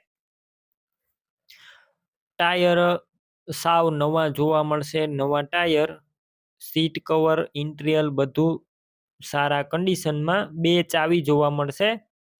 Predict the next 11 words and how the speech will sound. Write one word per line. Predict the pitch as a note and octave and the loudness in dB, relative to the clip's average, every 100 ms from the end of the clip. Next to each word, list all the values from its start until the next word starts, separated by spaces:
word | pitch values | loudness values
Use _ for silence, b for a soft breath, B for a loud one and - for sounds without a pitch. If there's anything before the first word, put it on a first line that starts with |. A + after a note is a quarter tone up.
| _ B B B _ | _ B B B _
ગાડી | E3+ F3 F3+ F3 F3 | 0 2 4 4 2
લીધા | D3+ D3 F#3+ | 0 0 0
પછી | F3 E3 E3+ D#3+ | 0 -4 -4 -4
તમારે | D#3 D#3 D#3+ | -2 -2 -2
એક | D3+ D3+ _ | -4 -6 _
પણ | D#3+ D3 | 2 2
રૂપિયાનો | C#3+ - C#3+ C#3+ C#3+ | 0 0 0 0 -2
ખર્ચો | - - C3+ - D3 | -2 -6 -6 -2 -2
કરવાનો | - C#3 C3+ C3+ C3+ C3+ C3+ | 0 -2 0 -2 0 -2 -2
રહેશે | B2 B2+ - C#3+ C#3 | -2 -4 -4 -2 0
નહીં. | D#3 F3+ C3+ | 2 0 -2